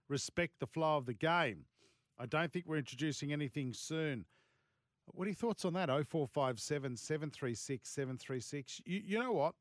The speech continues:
I, I agree a hundred percent. I think we over-officiate the game already. And I think we saw it in the grand final. Was it the grand final this year?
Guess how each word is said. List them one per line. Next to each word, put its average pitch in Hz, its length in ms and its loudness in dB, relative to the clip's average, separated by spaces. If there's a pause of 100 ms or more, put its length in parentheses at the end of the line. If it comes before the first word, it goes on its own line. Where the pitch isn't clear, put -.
(420)
I, 156 60 0
I 170 280 2
agree 160 300 2
a 151 120 4
hundred 175 400 -4
percent. 123 340 -8 (420)
I 127 80 -2
think 196 280 0
we 147 240 0
over-officiate 151 960 2
the 120 80 -6
game 127 380 0
already. 110 500 -2 (880)
And - 80 -2
I - 60 2
think 226 260 -2
we 240 100 0
saw 175 320 2
it 143 60 0
in 139 100 0
the 120 60 -2
grand 123 400 0
final. 180 680 -4 (540)
Was 147 140 -8
it 190 80 -6
the 180 80 -8
grand 226 300 -4
final 165 340 -2
this 165 300 -6
year? 220 160 -6